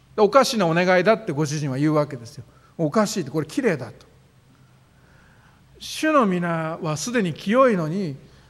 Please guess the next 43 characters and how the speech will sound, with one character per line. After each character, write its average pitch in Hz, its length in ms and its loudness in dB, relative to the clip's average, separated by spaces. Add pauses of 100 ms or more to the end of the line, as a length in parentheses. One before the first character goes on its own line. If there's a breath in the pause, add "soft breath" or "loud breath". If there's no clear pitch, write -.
(160 soft breath)
皆 226 300 6
が 277 120 6
聖 294 220 4
な 240 140 4
る 190 80 4
も 170 100 2
の 202 80 2
と 196 140 -2
さ 170 160 -2
れ 185 80 4
ま 240 160 2
す - 120 -4
よ 180 100 2
う 160 40 -2
に 202 120 -2
っ 247 40 -4
て - 140 -8
お 156 120 0
願 190 280 4
い 190 40 0
す - 160 -2
る 214 80 2
っ 220 40 0
て 220 120 -8
い 139 40 -6
う - 20 -6
の 135 80 -4
は、 123 140 -6 (520 soft breath)
こ - 140 -4
れ 269 80 0
な 269 120 -2
ん - 20 -4
か 175 80 -4
お 160 60 -4
か 285 140 -4
し 262 140 -6
な 190 100 -2
話 135 380 -6
な 131 100 -8
ん 113 120 -10
で 110 60 -14
す - 140 -18
よ。 127 80 -14